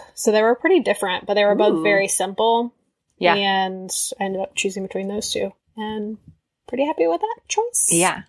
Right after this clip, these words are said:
Speaker 2: It was beautiful. And it was, it was very, like, timeless.
Speaker 1: Yeah, that was actually very important to me. I didn't wanna look back on the pictures in ten or fifteen years and be like,
Speaker 2: Yeah.
Speaker 1: "Why did I pick
Speaker 2: <laughs>
Speaker 1: that?"
Speaker 2: I
Speaker 1: Or,
Speaker 2: wish
Speaker 1: like,
Speaker 2: I'd
Speaker 1: that was
Speaker 2: chosen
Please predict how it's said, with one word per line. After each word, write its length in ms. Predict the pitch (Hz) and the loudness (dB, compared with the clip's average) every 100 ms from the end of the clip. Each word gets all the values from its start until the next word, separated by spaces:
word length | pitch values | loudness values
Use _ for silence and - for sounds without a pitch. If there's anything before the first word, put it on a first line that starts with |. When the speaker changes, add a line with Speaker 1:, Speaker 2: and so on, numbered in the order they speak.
| _ _ - | _ _ -8
Speaker 2:
It 60 | |
was 260 | 175 202 196 | -4 -2 -4
beautiful. 540 | - 156 190 165 160 | -2 -2 0 0 0
And 160 | 156 202 | 2 2
it 60 | 226 | 2
was, 200 | 247 247 | 2 0
it 140 | 196 | 0
was 220 | 233 214 | 0 0
very, 260 | 208 214 240 | 2 2 2
like, 240 | 247 226 - | 0 -2 -6
timeless. 720 | - 180 143 - 147 - - _ _ _ _ - | -4 -4 -4 -6 -6 -6 -10 _ _ _ _ -2
Speaker 1:
Yeah, 240 | 226 196 | 0 4
that 160 | 233 262 | 4 4
was 140 | 269 | 4
actually 340 | 254 254 240 208 | 2 2 0 2
very 220 | 202 196 | 0 -2
important 380 | 196 196 190 190 | -4 -8 -8 -12
to 80 | |
me. 160 | 190 185 | -6 0
I 100 | 208 | 2
didn't 180 | 220 220 | 2 0
wanna 200 | 214 196 | -2 0
look 240 | 190 196 | 0 0
back 220 | 202 190 196 | 2 2 2
on 380 | 196 196 190 - _ | 0 -4 -14 -16 _
the 400 | 202 202 196 190 | -4 0 2 0
pictures 640 | - 208 - 208 208 214 - | -2 -2 0 0 0 -2 -2
in 300 | 208 208 214 | -4 -4 -6
ten 260 | - 220 | -4 -2
or 100 | 214 | 0
fifteen 380 | 214 220 240 220 | -2 -2 0 0
years 280 | 214 214 196 | 0 -2 -4
and 140 | 196 | -6
be 140 | 196 190 | -4 0
like, 160 | 185 | 2
Speaker 2:
Yeah. 120 | 151 - - _ _ | 2 0 -8 _ _
Speaker 1:
"Why 280 | 202 190 185 | -4 2 2
did 160 | 190 185 | 2 2
I 220 | 180 180 - | 0 -2 -8
pick 200 | 196 185 | -8 -2
Speaker 2:
<laughs> 0 | |
Speaker 1:
that?" 440 | 196 202 208 214 | 2 4 4 4
Speaker 2:
I 40 | - | 4
Speaker 1:
Or, 60 | |
Speaker 2:
wish 100 | 202 | 4
Speaker 1:
like, 140 | 202 185 | 4 4
Speaker 2:
I'd 80 | 180 | 2
Speaker 1:
that 140 | 202 | 2
was 140 | 208 | 2
Speaker 2:
chosen 40 | 208 | 2